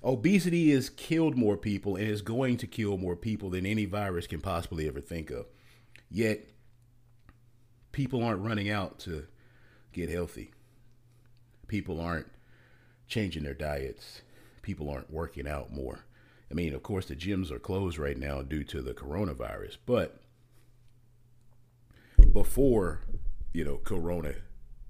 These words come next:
came about, obesity was still here. Uh, obesity pandemic is, is real. Um, that's something people need to really focus on and people really need to, uh, tackle. And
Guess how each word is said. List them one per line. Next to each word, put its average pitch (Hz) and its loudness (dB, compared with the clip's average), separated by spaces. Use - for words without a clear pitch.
came 85 -2
about, 71 -4
obesity 90 -2
was 73 -6
still 85 -2
here. 78 -6
Uh, 78 -2
obesity 95 2
pandemic 80 -4
is, 67 -10
is 71 -12
real. 85 -6
Um, 90 -4
that's 110 -4
something 123 0
people 104 0
need 95 -2
to 85 -6
really 85 -4
focus 85 -6
on 85 -4
and 73 -10
people 80 -6
really 85 -4
need 76 -6
to, 64 -8
uh, 69 -6
tackle. 87 -6
And 69 -10